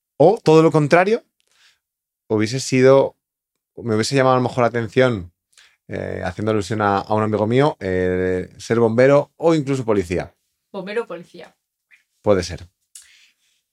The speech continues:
Speaker 2: Si pudieras viajar en el tiempo, ¿dónde irías? ¿Al pasado o al futuro?
Speaker 1: Uf, es que también, es que es, las dos son
Speaker 2: Sí,
Speaker 1: buenas, ¿eh?
Speaker 2: ojo, ¿eh? Ojo. Si es que las
Speaker 1: Las dos
Speaker 2: preguntas
Speaker 1: son
Speaker 2: que
Speaker 1: buenas.
Speaker 2: hago
Speaker 1: Venga, voy a decir que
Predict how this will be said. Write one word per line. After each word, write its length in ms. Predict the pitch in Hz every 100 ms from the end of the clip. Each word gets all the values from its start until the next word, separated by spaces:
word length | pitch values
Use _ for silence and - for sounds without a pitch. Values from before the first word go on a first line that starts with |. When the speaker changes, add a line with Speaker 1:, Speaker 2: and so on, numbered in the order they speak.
| _ _
Speaker 2:
Si 240 | - - 240
pudieras 380 | 247 269 311 320
viajar 340 | 311 302 302
en 140 | 262
el 180 | 247 240
tiempo, 320 | 240 302 320
¿dónde 280 | 294 240 226
irías? 420 | 214 185 170 180
¿Al 180 | 208 202
pasado 580 | 214 208 254 320 403 427
o 100 | 226
al 140 | 202 196
futuro? 480 | 202 185 185 - _ _ _ _ _ _ _ _ _
Speaker 1:
Uf, 440 | 131 - - - -
es 100 | -
que 120 | - 143
también, 240 | 131 143
es 60 | 151
que 60 | 170
es, 220 | 151 131
las 180 | 131 127
dos 100 | 147
son 140 | 156
Speaker 2:
Sí, 60 | 139
Speaker 1:
buenas, 360 | 202 147 107
¿eh? 140 | 139 240
Speaker 2:
ojo, 180 | 254 202
¿eh? 280 | 202 311
Ojo. 440 | 254 - 277 175 180 _
Si 120 | _
es 100 | 190
que 160 | 196 196
las 120 | 190
Speaker 1:
Las 220 | 113 110
dos 120 | 117 -
Speaker 2:
preguntas 20 |
Speaker 1:
son 140 | 135
Speaker 2:
que 40 | 110
Speaker 1:
buenas. 360 | 110 85 85
Speaker 2:
hago 440 | 180 160 156 160 _ _ _ _ _ - - - - - - 269 -
Speaker 1:
Venga, 200 | 120 107
voy 120 | 107 131
a 40 |
decir 420 | 139 - 101 92
que 300 | - 98 98